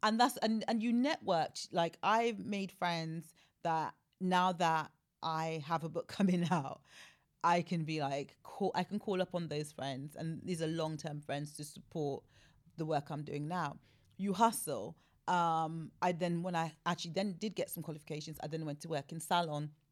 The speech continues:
which I, you know, again, I hated. Um, but I now, now that I have my own salon, my own practice, um,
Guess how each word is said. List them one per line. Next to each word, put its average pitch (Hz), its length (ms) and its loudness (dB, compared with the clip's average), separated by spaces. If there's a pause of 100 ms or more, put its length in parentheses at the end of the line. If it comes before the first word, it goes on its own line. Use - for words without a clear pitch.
(720)
which 180 180 -6
I, 160 160 -2 (260)
you 208 80 -2
know, 170 100 -2 (120)
again, 190 500 2
I 170 60 0
hated. - 640 -4 (460)
Um, 151 420 2 (480)
but 165 560 4 (260)
I 180 160 4
now, 160 540 2
now 175 160 2
that 175 140 -2
I 175 40 -2
have 165 200 -2
my 175 320 2
own 165 200 -4
salon, 147 480 -2
my 147 180 -6
own 165 160 -4
practice, 147 640 -6 (600)
um, 151 460 0